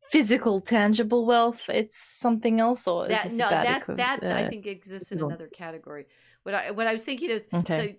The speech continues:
Speaker 2: so I, I, in the, when the Nazis, they steal all the, the art and the monuments, men get, get, you know, ca-, rescue the, um, Ghent altarpiece. The, again, the Nazis are doing things that the German, you know, the, the English had done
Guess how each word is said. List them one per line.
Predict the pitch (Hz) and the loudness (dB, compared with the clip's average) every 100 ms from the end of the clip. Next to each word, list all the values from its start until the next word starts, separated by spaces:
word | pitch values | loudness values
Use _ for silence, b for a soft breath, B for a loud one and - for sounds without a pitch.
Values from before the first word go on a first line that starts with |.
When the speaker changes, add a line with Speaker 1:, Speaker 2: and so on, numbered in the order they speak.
| - | -14
Speaker 2:
so | - | -6
I, | 185 - | -6 -6
I, | 190 180 _ 190 175 _ - - | -10 -14 _ -20 -20 _ -20 -10
in | 208 208 | -8 -8
the, | 185 196 185 175 - 180 | -8 -8 -6 -8 -10 -12
when | 208 | -10
the | 202 | -8
Nazis, | 208 220 233 247 208 - | -8 -8 -8 -10 -12 -10
they | 196 | -14
steal | 185 - 196 185 | -14 -12 -12 -10
all | 185 | -10
the, | 175 175 _ _ | -12 -14 _ _
the | 180 175 | -12 -10
art | 175 202 190 _ _ _ _ _ | -10 -10 -14 _ _ _ _ _
and | 175 175 | -18 -16
the | 170 | -10
monuments, | 180 190 180 170 - | -8 -8 -8 -12 -14
men | 175 | -12
get, | 170 139 - _ | -12 -14 -16 _
get, | - 170 _ | -14 -14 _
you | 165 160 | -20 -18
know, | 143 _ | -18 _
ca-, | - 196 - b b b | -20 -20 -20 b b b
rescue | - - 190 175 | -8 -10 -12 -12
the, | 175 165 160 160 156 _ _ _ | -10 -10 -8 -10 -14 _ _ _
um, | 165 160 151 147 | -14 -14 -16 -18
Ghent | - 175 | -16 -14
altarpiece. | 165 156 180 196 175 - _ _ _ _ _ | -14 -16 -16 -14 -14 -18 _ _ _ _ _
The, | - 185 220 - | -20 -10 -10 -6
again, | 220 247 190 | -4 -4 -4
the | |
Nazis | 202 240 254 269 | -6 -6 -6 -10
are | 226 | -10
doing | 185 185 | -10 -10
things | 175 180 156 | -10 -12 -12
that | - 160 - _ _ _ - 165 _ - | -10 -10 -12 _ _ _ -20 -20 _ -20
the | 185 | -14
German, | 175 175 165 170 | -10 -8 -8 -10
you | 175 170 | -10 -12
know, | |
the, | 147 165 160 | -10 -10 -10
the | 175 175 | -10 -10
English | 175 180 175 | -10 -10 -12
had | 143 | -10
done | 165 160 | -8 -8